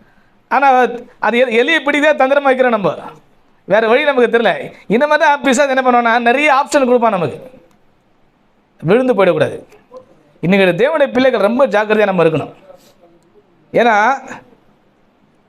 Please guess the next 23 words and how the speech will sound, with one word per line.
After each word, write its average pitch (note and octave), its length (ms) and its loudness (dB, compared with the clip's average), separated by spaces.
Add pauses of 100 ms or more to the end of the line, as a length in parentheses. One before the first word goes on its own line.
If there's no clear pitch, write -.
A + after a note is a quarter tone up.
(500)
உலகத்துல C4 460 2
சபை G#3 320 0
இருந்தது, F#3 600 0 (200)
இன்னைக்கு F3+ 520 0
சபைக்குள்ள F3+ 440 2
என்னாச்சு, F3 420 0 (380)
உலகம் C#3+ 320 2
வந்துச்சு. B2 320 -2 (1200)
ஒரு D3+ 180 0
பாஸ்டர் G3 340 0
எப்படி F3 140 2
சொல்லுவாரு, D#3 300 -2 (1000)
"உலகம் C4 400 0
நம்மை A#3+ 280 0
பாற்றி B3+ 340 0
க-, A3+ 220 2
கற்றுக்கொள்ளணும், F#3+ 720 0 (580)
இனி F#3+ 160 2
நம்ம G3 280 0
நம்ம A3+ 200 0
உலகத்தை G3+ 360 2
பார்த்து F#3+ 540 0
கற்றுக்கொள்றோம்." D3+ 600 -4